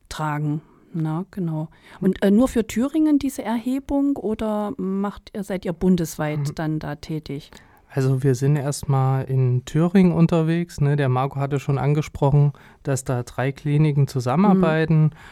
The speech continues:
Speaker 2: und die Leute, die letzten Endes nach einem Suizidversuch in einer der Kliniken landen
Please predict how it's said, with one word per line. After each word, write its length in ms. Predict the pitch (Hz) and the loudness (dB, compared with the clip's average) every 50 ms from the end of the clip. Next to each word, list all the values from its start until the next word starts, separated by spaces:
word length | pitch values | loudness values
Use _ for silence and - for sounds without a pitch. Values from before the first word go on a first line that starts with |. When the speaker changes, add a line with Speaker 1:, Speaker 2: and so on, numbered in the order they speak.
| - - - _ | -20 -20 -10 _
Speaker 2:
und 320 | - 143 139 139 143 135 - _ - | 2 4 4 6 4 2 0 _ -2
die 80 | 147 147 | 0 2
Leute, 400 | 143 135 131 147 160 160 170 143 | 4 4 4 4 4 2 0 -2
die 120 | 143 147 | -2 0
letzten 400 | 135 139 151 143 - - 156 143 | 0 0 -2 -2 -4 -4 -4 -4
Endes 480 | - 131 143 147 143 143 139 135 - - | 0 0 0 2 2 0 -2 -2 -2 0
nach 320 | 135 131 131 139 139 - | 0 2 2 2 2 0
einem 320 | - 135 139 139 139 135 135 | 0 0 2 4 4 4 2
Suizidversuch 720 | - 139 135 131 - - 156 - - 151 139 135 147 139 - | 2 0 -4 -4 -4 -6 -6 -4 -2 -4 -2 -2 -4 -4 -4
in 140 | 135 127 | -4 -4
einer 240 | - 123 135 143 147 | -2 0 0 2 2
der 140 | 139 139 127 | 0 -2 -4
Kliniken 440 | - - 151 143 139 135 127 127 123 | -4 -2 0 0 2 2 2 0 0
landen 560 | 120 120 127 147 156 156 - 165 156 151 | -2 -2 -2 -2 -2 -2 0 2 2 2